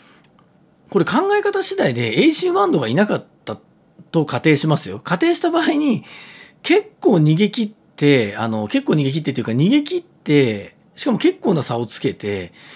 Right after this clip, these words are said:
圧勝して、結局レーティングの数値的には満たしてたんじゃないのかなっていうふうに仮定できるはずなんですよね。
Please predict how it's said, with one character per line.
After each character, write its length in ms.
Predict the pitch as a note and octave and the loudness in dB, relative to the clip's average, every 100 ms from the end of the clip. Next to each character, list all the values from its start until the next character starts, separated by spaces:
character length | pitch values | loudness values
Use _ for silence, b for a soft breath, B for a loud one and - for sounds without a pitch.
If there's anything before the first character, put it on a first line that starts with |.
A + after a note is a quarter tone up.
| B B | B B
圧 440 | - E3 F3+ - E4 | -4 -2 -2 -2 0
勝 140 | E4+ | 0
し 120 | D#4 | -2
て、 240 | - E4 - | -2 0 0
結 220 | E3+ F3 | -2 -2
局 140 | E4+ | 0
レ 120 | G#3+ D#4 | 4 4
ー 60 | |
テ 80 | F4+ | 2
ィ 40 | |
ン 40 | F#4 | -2
グ 40 | |
の 80 | F4+ | -2
数 260 | - D4+ E4 | -2 0 0
値 120 | - | -2
的 180 | D#4+ E4+ | -2 0
に 60 | |
は 80 | G3+ | 0
満 180 | C3+ C3+ | 0 0
た 100 | D4 | 2
し 60 | |
て 100 | - | 2
た 120 | C#4 F#3 | 2 2
ん 40 | |
じ 80 | C3+ | 2
ゃ 20 | |
な 120 | D3+ | 2
い 60 | F3+ | 2
の 80 | C3+ | 2
か 100 | B2 | 0
な 120 | C#3 | 0
っ 80 | - | -2
て 100 | A#2 | -6
い 20 | |
う 40 | |
ふ 40 | A#2+ | -4
う 20 | |
に 80 | A2 | -4
仮 180 | C#3+ | -2
定 160 | C4+ C4+ | 0 0
で 100 | C4+ | 2
き 120 | D#4 | 2
る 60 | - | 0
は 160 | A#2+ | -2
ず 160 | A2+ B2 | -4 -2
な 120 | C3 | -2
ん 80 | A#2 | -2
で 80 | D#3+ | -6
す 120 | - | -4
よ 80 | A#3 | -4
ね。 140 | E4 | -4